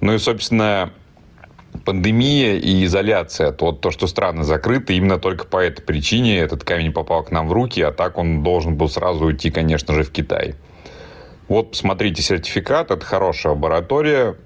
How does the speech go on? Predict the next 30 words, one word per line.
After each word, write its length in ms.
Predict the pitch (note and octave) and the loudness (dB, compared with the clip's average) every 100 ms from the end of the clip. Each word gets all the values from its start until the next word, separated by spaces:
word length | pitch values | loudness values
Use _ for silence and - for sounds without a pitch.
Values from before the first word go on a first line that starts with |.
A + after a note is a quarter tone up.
| - | -6
а, 360 | F2 F2 D#2+ D#2+ | 0 2 2 2
я 320 | D#2 F2 F#2 | 2 2 0
ей 280 | E2+ F2 E2+ | 0 0 0
доверяю 440 | D#2 E2 E2 D#2 | 2 2 2 0
на 100 | D#2 | -4
сто 160 | - D#2 | -4 -4
процентов, 640 | E2 E2 A2 C#3 A#2+ - | -4 -2 -2 0 -2 -2
они 240 | D#2+ D#2 | 0 0
никогда 320 | D#2+ F2 D#2+ D2+ | 0 0 0 -2
не 120 | D2 | -2
ошибаются. 800 | - D#2+ F#2+ A#2 A#2 - G#2 G2 - - - - - - | -2 0 0 0 -2 0 0 -2 -12 -20 -20 -20 -8 -4
Там 160 | F#2+ | -2
написано, 420 | F#2+ F2 F#2 E2+ | -2 0 -2 0
что 160 | D#2+ - | 0 0
камень 320 | D#2+ E2 D#2+ | 0 0 2
не 140 | D#2+ D#2 | 4 4
гретый, 640 | F#2+ C3 - B2 A#2+ A2+ | 2 0 0 0 2 2
и 400 | G2 - G2 A#2 | 0 0 2 2
можно, 720 | G2 F2 F#2+ F#2 F2 E2+ D#2+ - - - | 2 2 0 0 0 0 -2 -6 -12 -6
а, 220 | G1+ G1+ | -4 -4
посмотреть 580 | - - E2 D#2 F#2+ D#2+ | -4 -4 -4 -2 -2 -2
Q 160 | - | -2
R-код, 400 | E2+ D#2 A2+ B2+ | 0 0 -2 -2
у 40 | E2+ | -2
кого 260 | E2+ D#2+ | 0 2
есть 100 | D#2+ | 2
желание, 400 | D#2 F2+ A2 G2+ | 2 2 2 0
пишите 400 | C#2+ - F#2+ D#2+ | -2 -2 -2 -2
в 80 | D2+ | 0
WhatsApp. 440 | D#2 D#2+ - F#2+ | 0 0 -2 -2